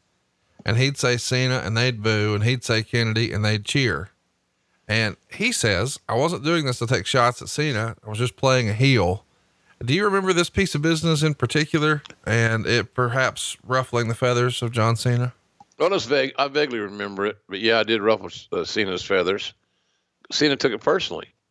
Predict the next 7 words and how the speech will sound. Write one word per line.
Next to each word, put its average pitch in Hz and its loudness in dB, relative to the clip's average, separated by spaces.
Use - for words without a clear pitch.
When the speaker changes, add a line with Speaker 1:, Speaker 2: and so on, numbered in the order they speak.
Speaker 2:
and 110 -2
thought, 127 2
"Okay, 123 0
enough's 120 0
enough." - -2
Uh, 98 0
to 110 0